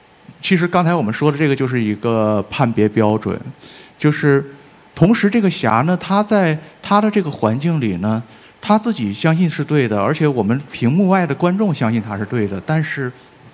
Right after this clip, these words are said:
他在他的处境里，他一定是一个相对的弱者，他有一个强大的敌人。就像那个郭靖，他和襄阳的民众一起守城，虽然他也在群体之中，但是他外边有强敌。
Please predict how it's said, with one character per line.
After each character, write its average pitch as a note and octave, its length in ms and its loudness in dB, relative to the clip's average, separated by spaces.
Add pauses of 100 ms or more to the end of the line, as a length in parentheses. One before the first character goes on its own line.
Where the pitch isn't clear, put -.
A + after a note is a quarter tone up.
(440)
他 G3 140 -2
在 F#3+ 80 2
他 D#3+ 100 -2
的 F3+ 100 -2
处 G3+ 220 -4
境 C3 220 -2
里， G2 80 -6
他 C3+ 160 -8
一 A#2 100 -4
定 C3 140 -4
是 C3+ 100 -6
一 B2 40 -6
个 B2+ 180 -2 (420)
相 C#3+ 200 0
对 C#3+ 100 2
的 A#2+ 60 2
弱 B2 240 2
者， - 200 -8
他 D3 120 -2
有 A2+ 40 0
一 G#2+ 40 -2
个 B2+ 80 -4
强 F#2+ 200 -8
大 A#2 140 -2
的 G#2 80 -4
敌 G2 200 -10
人。 G2 200 -6 (480)
就 - 100 -4
像 D3 240 0
那 C3+ 140 -2
个 A2+ 260 -2 (520)
郭 D3 160 4
靖， C#3+ 280 0 (320)
他 - 160 -2
和 D#3 120 -4
襄 D3+ 200 -4
阳 C3 180 0
的 C#3+ 120 -8 (300)
民 A#2 240 -2
众 D3+ 180 -2
一 F3 100 -4
起 - 200 -4
守 G2 260 -4
城， G#2 260 -4
虽 E3 140 -4
然 D#3 100 2
他 E3+ 160 -4
也 D3+ 80 -2
在 B2+ 120 -2
群 - 260 -8
体 B2 140 -6
之 - 160 -10
中， D3+ 260 0 (680)
但 F3 120 2
是 D#3+ 60 0
他 D3+ 120 -4
外 A#3 200 6
边 F3+ 160 2
有 A2+ 140 2
强 A#2+ 320 -4
敌。 G2+ 260 -8